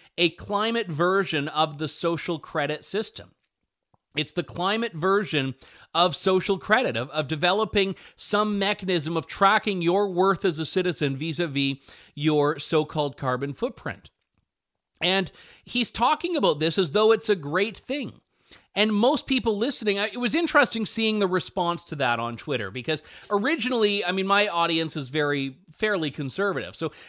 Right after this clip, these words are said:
originally it was people on the right saying, "See, I told you so, this is what they're planning." And then people on the left started to turn on it as well, because people on the left don't like the elites with their private jets either, for different reasons.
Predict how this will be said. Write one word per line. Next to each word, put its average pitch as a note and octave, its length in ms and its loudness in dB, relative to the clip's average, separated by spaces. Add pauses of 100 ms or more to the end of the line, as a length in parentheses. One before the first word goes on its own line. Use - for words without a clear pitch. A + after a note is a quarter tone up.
originally A3 500 0
it G3+ 60 -2
was F#3+ 100 -2
people F#3+ 260 -2
on F3+ 80 0
the E3 100 0
right D#3+ 260 4
saying, D3 260 0
"See, F#3+ 280 0
I D#3 80 4
told F#3 280 0
you F3+ 100 0
so, E3+ 240 4
this D#3+ 180 0
is D#3+ 80 -6
what D#3+ 140 0
they're D3+ 120 -2
planning." D#3+ 440 -2 (400)
And G#3+ 180 2
then D#4+ 300 2 (140)
people C#4+ 380 0
on A3 120 0
the F3+ 80 2
left F3+ 380 -4
started D#3+ 460 0
to D#3 100 -6
turn D#3 380 -4
on C#3 180 0
it C3+ 100 -4
as B2 160 -2
well, G#3 480 -2 (360)
because F#3+ 240 -2
people D4 300 -2
on C4 120 0
the G#3 80 2
left G#3 300 0
don't F3+ 200 -4
like E3+ 260 -2
the E3+ 140 -4
elites D#3 380 -4
with D3+ 140 -6
their D3 120 -2
private D3+ 400 0
jets C3 300 -6
either, F3+ 340 -2
for C#3 160 -10
different D3 320 -6
reasons. D#3+ 480 -8